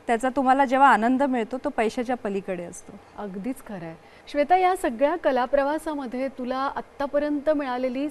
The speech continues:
Speaker 2: सर्वोच्च दाद किंवा कोणीतरी केलेलं कौतुक, प्रशंसा, हे आम्हाला ऐकायला आवडेल.
Speaker 1: माझी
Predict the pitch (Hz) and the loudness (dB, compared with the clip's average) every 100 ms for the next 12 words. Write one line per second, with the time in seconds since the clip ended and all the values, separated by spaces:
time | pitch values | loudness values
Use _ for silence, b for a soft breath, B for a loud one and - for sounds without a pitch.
0 | - 240 226 262 294 - 294 220 214 226 | -4 -2 -2 -2 -4 -6 -4 -2 -2 -4
1 | 214 - - - - - - - - 220 | -8 -14 -20 -20 -20 -20 -20 -18 -8 -6
2 | 233 226 226 247 247 233 240 233 214 196 | -2 -4 -2 -4 -4 -4 -4 -2 -4 -4
3 | 269 - - 202 240 254 240 247 262 - | -10 -10 -12 -10 -8 -8 -10 -14 -16 -20
4 | - - - 240 220 208 202 165 170 165 | -20 -20 -10 -6 -6 -6 -8 -8 -12 -14
5 | 165 160 - - - - B B B B | -16 -18 -20 -20 -20 -20 B B B B
6 | B - 226 220 208 | B -6 0 0 0